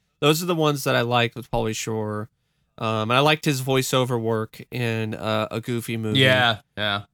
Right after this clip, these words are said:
Speaker 1: But other than that, you know, he did a lot of just, like, Jury Duty was forgettable. Um, but, I mean, a lot of people like the du-, you know, put him in the same category as somebody like Carrot Top, and I don't think that's fair. Like,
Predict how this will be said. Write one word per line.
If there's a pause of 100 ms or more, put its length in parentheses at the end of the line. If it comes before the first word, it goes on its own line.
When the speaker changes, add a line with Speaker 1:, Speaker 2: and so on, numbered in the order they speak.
(180)
Speaker 1:
But
other
than
that, (920)
you
know,
he
did
a
lot
of
just,
like,
Jury
Duty
was
forgettable. (560)
Um,
but,
I
mean,
a
lot
of
people
like
the
du-, (300)
you
know,
put
him
in
the
same
category
as
somebody
like
Carrot
Top,
and
I
don't
think
that's
fair.
Like,